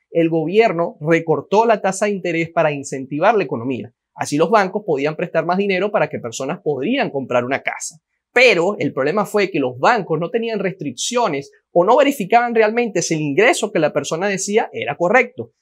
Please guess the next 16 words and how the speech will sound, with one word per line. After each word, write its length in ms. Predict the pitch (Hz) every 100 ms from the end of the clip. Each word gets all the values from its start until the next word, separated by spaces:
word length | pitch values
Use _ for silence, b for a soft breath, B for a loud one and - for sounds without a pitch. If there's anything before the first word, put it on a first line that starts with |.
| _ -
Total, 380 | 202 214 208
que 100 | 208
le 80 | 202
prestaban 560 | - 143 160 165 175 214
dinero 460 | 143 147 151 156 175
a 140 | 131 -
todo 160 | 143
el 100 | 143
mundo. 380 | 151 220 143 110 b b
Cuando 420 | - 160 151 131
esto 280 | 190 285 330
se 120 | -
fue 140 | 156 156
corriendo 320 | 208 214 214
la 120 | 220
voz, 340 | 196 196 -